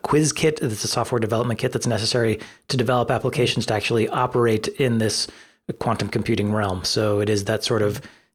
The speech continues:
if you want it, you gotta buy it from I B M, which is a very, which is how I B M likes to operate.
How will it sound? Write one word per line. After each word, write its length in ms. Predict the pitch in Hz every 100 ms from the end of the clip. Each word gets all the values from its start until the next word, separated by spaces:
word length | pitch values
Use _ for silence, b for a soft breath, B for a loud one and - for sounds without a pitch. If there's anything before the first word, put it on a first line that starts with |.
| -
if 180 | 117 120
you 100 | 113
want 220 | 127 135
it, 180 | 123 127
you 60 |
gotta 180 | 104 101
buy 200 | 98 104
it 80 | 107
from 120 | 110
I 100 | 104
B 180 | 101 107
M, 120 | 101
which 160 | 95 -
is 160 | 95
a 120 | -
very, 360 | 104 104 101 - _ -
which 240 | - 165
is 80 | 113
how 180 | 101 117
I 80 | 110
B 160 | 101
M 100 | 98
likes 180 | 101 98
to 120 | -
operate. 400 | - - - -